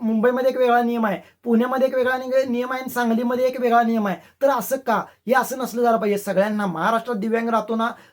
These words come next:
तर ते महाराष्ट्रातील सगळ्या दिव्यांगांना एकच नियम लागू झाला पाहिजे आणि एकच कायदा असला पाहिजे. यासाठीही प्रयत्न अजित पवारजी असतील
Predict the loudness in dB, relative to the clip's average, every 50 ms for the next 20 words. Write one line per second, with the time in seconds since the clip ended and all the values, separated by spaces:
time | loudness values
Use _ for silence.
0 | _ -6 -6 -6 -4 -2 0 0 0 0 0 2 2 0 0 -2 -4 -4 -4 -6
1 | -8 -8 -6 -2 2 2 2 2 2 2 2 2 2 2 0 0 0 4 4 4
2 | 4 4 2 -4 -2 -2 -2 -2 0 0 0 0 0 0 2 2 2 2 0 0
3 | -2 -2 -2 -4 -4 0 4 4 4 4 2 -2 -4 -2 -2 -2 0 0 0 -2
4 | -2 -4 -4 -4 -2 -2 0 0 0 0 -2 -12 -20 _ _ -4 0 2 2 2
5 | 0 -2 -4 -4 -2 -2 -2 -2 -2 -2 -2 -2 -2 -2 -2 -2 -2 -2 -2 0
6 | 0 0 0 0 -2 -2 -2 -2 -2 -4 -4 -4 -2 -2 -2